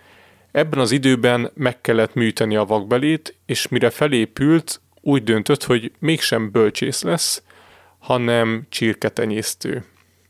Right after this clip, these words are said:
Ami szerintem elég érdekes, ö, képet fest Pujol, ö, lelki világáról,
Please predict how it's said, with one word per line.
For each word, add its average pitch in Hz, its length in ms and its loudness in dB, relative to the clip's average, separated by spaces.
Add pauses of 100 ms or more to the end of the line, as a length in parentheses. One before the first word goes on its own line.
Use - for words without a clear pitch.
(760)
Ami 123 220 -2
szerintem 123 420 2
elég 123 240 4
érdekes, 107 640 0
ö, 107 320 0 (640)
képet - 460 0 (220)
fest - 560 -4 (440)
Pujol, 110 640 0
ö, 110 260 -2
lelki 113 320 0
világáról, 107 760 0